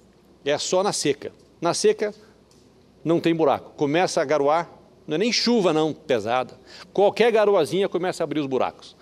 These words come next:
Uma coisa impressionante. No trecho que corta o Mato Grosso, a B R três meia quatro está em boas condições.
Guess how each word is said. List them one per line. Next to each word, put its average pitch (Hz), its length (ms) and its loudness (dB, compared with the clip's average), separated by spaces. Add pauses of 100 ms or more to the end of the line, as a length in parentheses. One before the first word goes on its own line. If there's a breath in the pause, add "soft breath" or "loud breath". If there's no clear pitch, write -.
(140 soft breath)
Uma 185 140 -2
coisa 185 240 0
impressionante. - 640 -6 (1400 loud breath)
No 165 80 4
trecho 196 320 2
que 180 120 -4
corta 165 280 2
o 156 40 0
Mato 151 200 0
Grosso, 165 400 2 (500)
a 123 80 -2
B 123 160 2
R 147 140 2
três 143 180 -2
meia 131 160 0
quatro 147 240 -4
está 151 220 -2
em 156 260 -4
boas 127 360 -2
condições. 113 680 -10